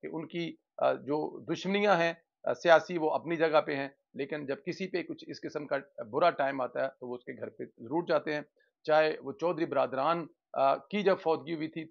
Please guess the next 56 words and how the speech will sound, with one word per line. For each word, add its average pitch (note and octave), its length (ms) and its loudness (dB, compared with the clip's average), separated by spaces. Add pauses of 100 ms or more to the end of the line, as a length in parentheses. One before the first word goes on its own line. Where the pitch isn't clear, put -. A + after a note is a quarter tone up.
(140)
تب، G#3 140 12 (340)
یا D3+ 120 2
پھر D3+ 240 -2
آج C#3+ 380 4 (180)
وزیر C#3 300 0
اعظم C#3 220 0
صاحب C3 260 -2
جو B2 120 -8
ہیں، B2+ 140 -8 (340)
چوری C#3+ 180 0
نثار C3+ 320 0
صاحب C3+ 260 0
کے C3+ 80 -8 (500)
درینہ G3 260 2
دوست E3 500 0
اور D#3+ 80 -4
ساتھی C3+ 340 -2
بھی D#3 100 -8
ہیں، C3+ 80 -6
ان C3 160 -8
کے C3+ 140 -8
گھر A2+ 120 -10
پر B2 180 -10
گئے A#2+ 140 -4
ہیں۔ D3 120 -8 (300)
اور C#3 120 -4
میرے D3+ 200 0
خیال D3+ 240 0
میں D#3 120 -4
یہ D3+ 100 -4
ایک B2+ 220 -8
بہت D3+ 220 0
بڑی C#3 200 -4
بات A#2+ 280 -4
ہے C3 80 -4 (340)
کہ D3 100 -4
سیاسی G3 760 2
دشمنیاں D#3+ 600 -6
سیاست D3 440 -4
میں C#3+ 120 -8
رہنے A2+ 240 -8
چاہیے، A#2 320 -12 (380)
اس - 180 -12
میں F3 140 -4 (120)
گھر، E3 320 0 (100)
فیملی C#3+ 300 -6
اور C#3+ 100 -2
خاندان B2 460 -6
نہیں C#3 140 -6
ہونی C#3 160 -8
چاہیے۔ B2+ 300 -8
یہ A2+ 120 -10
بہت A#2 300 -4
اچھی C#3+ 200 -8
بات B2+ 280 0
ہے۔ C3+ 60 0